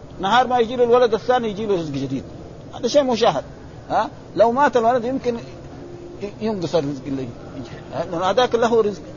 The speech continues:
ها؟ والأرزاق مقدرة، فلا يجوز أن تفعل مثل ذلك أبدًا. ها؟ ها؟ ها؟ و-،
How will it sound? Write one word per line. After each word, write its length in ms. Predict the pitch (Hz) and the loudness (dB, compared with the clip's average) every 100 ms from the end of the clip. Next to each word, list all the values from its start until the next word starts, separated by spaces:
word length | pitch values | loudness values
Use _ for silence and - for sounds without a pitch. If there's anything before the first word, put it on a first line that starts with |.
| - | -10
ها؟ 100 | 135 - - - - - - - - | -10 -10 -14 -14 -14 -16 -16 -16 -12
والأرزاق 500 | 208 220 185 151 240 208 190 | -6 0 0 6 6 6 -4
مقدرة، 480 | 160 202 156 156 131 - | -2 -2 2 0 0 -2
فلا 280 | 175 214 | 2 6
يجوز 300 | 196 180 175 | 6 4 -2
أن 160 | 170 156 | -2 0
تفعل 260 | 208 170 160 | -4 -2 -4
مثل 300 | 170 156 151 | -2 -2 2
ذلك 200 | 226 240 - - - 185 | 2 2 -4 -16 -4 0
أبدًا. 380 | 175 160 156 143 - - | 2 2 2 -2 -6 -6
ها؟ 220 | 139 185 - - | -2 -2 -4 -8
ها؟ 180 | 151 139 - | -4 -2 -4
ها؟ 100 | 123 - - - - - | -12 -12 -16 -18 -16 -2
و-، 300 | 165 175 165 | 6 6 6